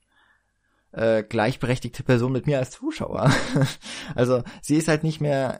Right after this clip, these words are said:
sie, sie wird nicht mehr so gottgleich irgendwie oder so übertri-, so superheldenmäßig, was aber später trotzdem noch mal eine Rolle spielt in der Handlung. <laughs>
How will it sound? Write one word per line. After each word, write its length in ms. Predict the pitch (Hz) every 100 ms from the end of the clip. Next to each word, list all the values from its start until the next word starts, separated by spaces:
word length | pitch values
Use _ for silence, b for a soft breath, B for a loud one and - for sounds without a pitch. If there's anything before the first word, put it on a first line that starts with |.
| 123
sie, 240 | 117 131 -
sie 240 | 120 131
wird 180 | 147 156
nicht 220 | 151 151
mehr 160 | 139 120
so 100 | 117
gottgleich 680 | 120 - - 104 95 98 -
irgendwie 420 | 104 101 101 104
oder 160 | 107
so 180 | 101 113
übertri-, 560 | 98 139 117 - - 120
so 160 | -
superheldenmäßig, 1200 | 113 139 156 110 95 92 95 92 101 139 156 - _
was 140 | 104
aber 200 | 104 101
später 300 | - 101 87
trotzdem 280 | - - 101
noch 120 | 85
mal 80 | 78
eine 140 | -
Rolle 260 | - 123 147
spielt 240 | - 196
in 80 | 175
der 100 | 101
Handlung. 340 | 104 120 147
<laughs> 60 | 202